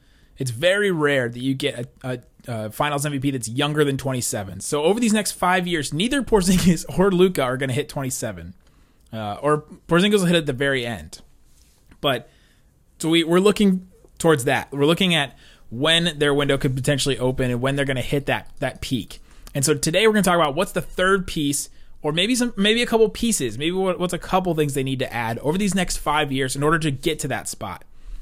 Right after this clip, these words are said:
Because everybody that had, um, that got a Finals M V P before the age of twenty-seven, they had something special. They had a David Robinson, they had a Kareem Abdul-Jabbar, they had something like that, somebody next to them,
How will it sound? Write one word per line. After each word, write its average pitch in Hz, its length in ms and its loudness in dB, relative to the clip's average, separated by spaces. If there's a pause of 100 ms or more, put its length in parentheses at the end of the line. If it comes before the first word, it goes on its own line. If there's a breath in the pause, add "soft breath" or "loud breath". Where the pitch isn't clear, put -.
Because 139 220 -4
everybody 202 420 0
that 156 200 -2
had, 135 500 -2 (540 soft breath)
um, 107 380 -8 (240)
that 143 200 -6
got 156 200 0
a - 20 0
Finals 151 340 0
M 143 80 -2
V 143 80 -4
P 135 240 -2
before 143 480 -2
the 185 120 0
age 156 120 0
of 143 60 -8
twenty-seven, 135 460 -2
they 139 100 -4
had 170 180 0
something 160 200 0
special. 120 480 -6
They 117 140 -4
had 131 260 0
a 131 60 -2
David 135 280 0
Robinson, 120 500 -4
they 110 140 -10
had 127 240 -2
a 127 60 -4
Kareem 147 300 -4
Abdul-Jabbar, 120 600 -4
they 104 60 -6
had 131 160 -2
something 170 340 0
like 135 200 -2
that, 117 160 -4
somebody 170 260 0
next 131 340 -2
to 117 100 -4
them, 95 280 -8